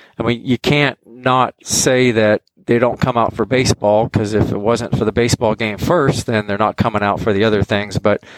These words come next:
I, I think a lot of people are coming out because they're coming as part of a church group, a Little League team,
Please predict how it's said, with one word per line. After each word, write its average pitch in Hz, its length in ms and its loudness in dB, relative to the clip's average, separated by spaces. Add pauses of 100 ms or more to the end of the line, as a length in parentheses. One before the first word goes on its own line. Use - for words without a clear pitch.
(400)
I, 135 220 2
I 139 40 0
think 139 220 -2
a 123 60 2
lot 120 260 2
of 120 80 0
people 120 260 -4
are 107 80 -2
coming 110 320 0
out 104 280 0
because 107 680 0
they're 101 200 0
coming 104 360 -2
as 98 140 -4
part 107 240 2
of 92 80 -2
a 92 60 -2
church 120 400 0
group, 117 280 0
a 113 60 -2
Little 110 260 2
League 110 200 0
team, 113 500 -4